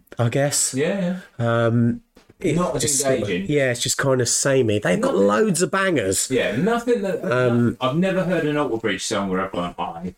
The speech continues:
Speaker 2: turn this off."
Speaker 1: No, this,
Speaker 2: Yeah.
Speaker 1: they don't, like, make anything that sounds awful.
Speaker 2: No.
Speaker 1: But, um,
Speaker 2: Some of it's just, you, you can listen while you're making your toast and just ignore it.
Speaker 1: Yeah,
Speaker 2: Yeah.
Speaker 1: yeah.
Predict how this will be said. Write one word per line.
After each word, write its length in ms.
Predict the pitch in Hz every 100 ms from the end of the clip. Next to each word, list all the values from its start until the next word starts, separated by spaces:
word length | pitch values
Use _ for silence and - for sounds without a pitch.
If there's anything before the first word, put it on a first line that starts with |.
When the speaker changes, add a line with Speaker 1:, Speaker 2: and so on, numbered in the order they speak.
| -
Speaker 2:
turn 160 | 95 87
this 160 | -
off." 160 | - -
Speaker 1:
No, 240 | 226 254 185
this, 200 | 185 180
Speaker 2:
Yeah. 60 |
Speaker 1:
they 100 | 196
don't, 260 | 233 208 147 170
like, 160 | 170
make 280 | 160 170 160
anything 340 | 170 139 156
that 80 | 147
sounds 360 | 143 156 143 131
awful. 580 | 180 202 196 92 92 143
Speaker 2:
No. 180 | - - - - _ -
Speaker 1:
But, 460 | 160 143 135 -
um, 760 | 202 131 127 123 120 117 - - _ _ _ - _ _ _ _ -
Speaker 2:
Some 140 | 185
of 80 | 175
it's 200 | 165 -
just, 280 | 135 - - _ _ _ - _ -
you, 200 | 254 - _ - - _ _ _ _ -
you 160 | -
can 160 | - - _ _ _ _ _ _ _ _ _ -
listen 440 | 147 151 135 127
while 200 | 123 113
you're 100 | 110
making 260 | 110 110 117
your 100 | 110
toast 580 | - - - - - -
and 240 | 202 196
just 180 | - 190
ignore 380 | 185 190 165 160
it. 100 | - -
Speaker 1:
Yeah, 420 | 202 180 113 90 85 -
Speaker 2:
Yeah. 100 | -
Speaker 1:
yeah. 340 | 139 123 101